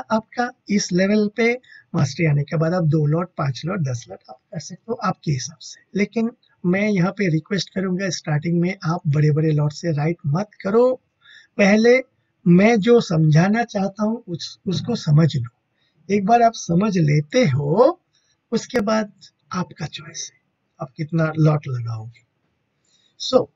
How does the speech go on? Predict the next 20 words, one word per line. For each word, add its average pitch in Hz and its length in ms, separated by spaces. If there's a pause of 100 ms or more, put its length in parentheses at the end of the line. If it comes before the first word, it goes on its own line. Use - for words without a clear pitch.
(680)
ये 262 360 (300)
यहाँ 220 320
पर 240 180
भी 233 120 (200)
एक 208 200 (1600)
देखो 208 340 (240)
कि 208 460
मैं 196 580
यहाँ 208 280 (120)
पे 226 340 (260)
फ़ोर्टी 208 280
थ्री 214 240
थाउजेंड 214 260
थ्री 202 160
हंड्रेड 208 320 (360)
का 196 160
भी 208 140
ले 185 200
सकता 208 320
था 220 140